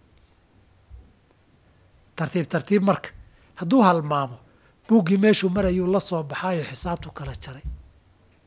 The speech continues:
Intuu qadeeyey, halka uu marayo.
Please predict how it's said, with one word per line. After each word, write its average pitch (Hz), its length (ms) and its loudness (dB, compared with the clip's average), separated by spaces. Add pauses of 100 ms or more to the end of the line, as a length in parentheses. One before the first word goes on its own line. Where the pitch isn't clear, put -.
(840)
Intuu 180 340 -4
qadeeyey, 147 460 -10 (420)
halka 180 300 -10
uu 147 120 -12
marayo. 123 400 -18